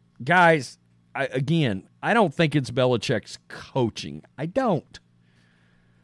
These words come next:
But it's the decisions involving the coaches you hire and the players you draft and develop on the offensive side of the ball that has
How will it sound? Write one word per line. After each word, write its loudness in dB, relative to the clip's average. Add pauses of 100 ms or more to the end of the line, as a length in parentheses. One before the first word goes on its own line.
(160)
But 2
it's 0
the 2
decisions 2
involving 0
the -8
coaches -6
you -8
hire 2 (840)
and -4
the -4
players 2
you 2
draft 2
and -2
develop 0 (680)
on -2
the -2
offensive 0
side 2
of 0
the -2
ball -2 (340)
that 0
has -2